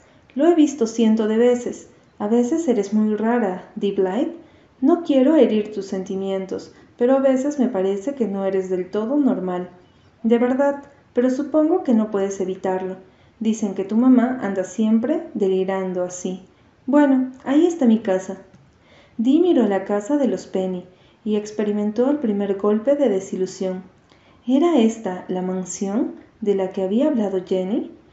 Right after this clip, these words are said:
Era grande, cierto, y tenía las cinco ventanas salientes, pero pedía a gritos una mano de pintadura y gran parte del encaje de madera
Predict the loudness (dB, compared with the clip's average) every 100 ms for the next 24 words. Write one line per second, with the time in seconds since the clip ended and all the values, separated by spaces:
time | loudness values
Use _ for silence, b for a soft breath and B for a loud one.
0 | b b -4 0 2 4 4 2 0 0
1 | 0 0 -10 -12 B B -10 -6 -4 -2
2 | -2 -4 -4 -2 0 2 2 2 0 -6
3 | -8 -6 -2 2 2 0 -6 -14 b b
4 | b b 0 4 4 2 2 2 4 2
5 | 4 2 2 -4 -4 -4 -4 -4 -2 -2
6 | -4 -4 -6 -4 0 2 2 0 -6 -8
7 | -6 -4 -4 -6 -4 -4 -2 -4 -4 -6
8 | -4 -4 -2 0 2 4 4 0 -4